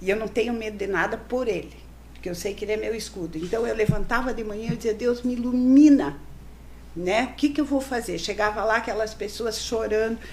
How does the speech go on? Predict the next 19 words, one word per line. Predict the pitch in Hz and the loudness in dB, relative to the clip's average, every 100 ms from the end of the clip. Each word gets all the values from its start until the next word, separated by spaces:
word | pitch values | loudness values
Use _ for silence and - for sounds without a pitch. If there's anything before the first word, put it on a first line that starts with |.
| - - - | -14 -16 -12
"Dona | 214 247 247 | 0 0 2
Elaine", | 247 233 233 247 262 247 - - - - - - | -2 0 2 4 4 0 -4 -16 -18 -16 -16 -12
queriam | - 262 302 | 2 8 8
levar | 277 185 170 190 220 247 | 8 4 -8 -4 -2 -2
as | 240 - | -4 -4
coisas | 208 220 254 196 180 | -2 0 -2 -4 -8
embora, | 202 185 165 156 190 208 156 170 - - - - - - | -8 -6 -6 -4 -2 -2 -4 -10 -16 -18 -20 -20 -18 -8
abandonando. | 175 - 226 208 202 196 202 233 226 - - 165 | 2 4 6 4 2 -2 -2 -2 -4 -6 -8 -8
"Vem | 214 269 262 | 0 2 2
cá, | 226 208 | -2 -2
tu | 247 | -2
não | 240 | -4
vai | 226 226 247 | 0 0 0
abandonar. | 226 208 196 156 147 147 | 0 -4 -4 -4 -6 -8
Tu | 214 | 0
já | 285 | 2
assistiu | 285 247 - 269 | 2 2 2 2
Fórmula | - 190 208 180 170 | 2 0 0 -2 -4
um?" | 208 233 | -4 -8